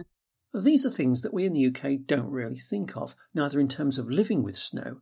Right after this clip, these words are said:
Speaker 2: nor anything we experience if we travel to snowy places on holiday. When you're in a cabin in a ski resort, you don't tend to worry about how the snow it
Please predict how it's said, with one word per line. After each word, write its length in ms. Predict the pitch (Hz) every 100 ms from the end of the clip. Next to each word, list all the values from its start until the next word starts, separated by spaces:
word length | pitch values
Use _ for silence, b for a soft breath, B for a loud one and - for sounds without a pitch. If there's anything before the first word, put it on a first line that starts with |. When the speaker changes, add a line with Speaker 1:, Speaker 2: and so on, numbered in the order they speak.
| _ -
Speaker 2:
nor 200 | 254 214
anything 260 | 139 160
we 80 | 147
experience 500 | 139 - - 131 131
if 120 | 147
we 80 | -
travel 320 | - 143 123
to 100 | 139
snowy 320 | - - 120 123
places 380 | 135 127 135
on 100 | 113
holiday. 460 | - 214 208 - - _ _ _ _ _ _
When 140 | - 320
you're 140 | 190
in 60 | 135
a 60 |
cabin 420 | 127 - 165 127 107
in 140 | 107
a 40 |
ski 300 | - - 147
resort, 440 | 123 120 120 123 - _
you 100 | 247
don't 200 | 262 262
tend 200 | - 226
to 80 | 220
worry 560 | 160 147 247 226 123 -
about 260 | - 131 - -
how 120 | 131
the 100 | 127
snow 320 | - 151 127
it 180 | 131